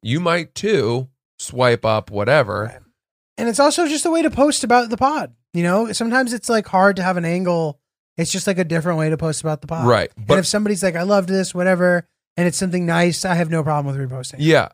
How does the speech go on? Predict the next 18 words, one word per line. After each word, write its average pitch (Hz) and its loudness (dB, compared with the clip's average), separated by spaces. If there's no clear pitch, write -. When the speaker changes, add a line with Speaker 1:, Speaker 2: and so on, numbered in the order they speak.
Speaker 1:
I 160 4
don't 202 4
have 151 2
a 123 0
problem 101 -2
with 90 -8
that. 82 -8
I, 123 2
I 117 2
just, 127 -6
sometimes 175 0
I'll 123 2
go 127 0
through 127 -4
a - -6
comedian's 120 -4
story 113 -2
Speaker 2:
Right. - -20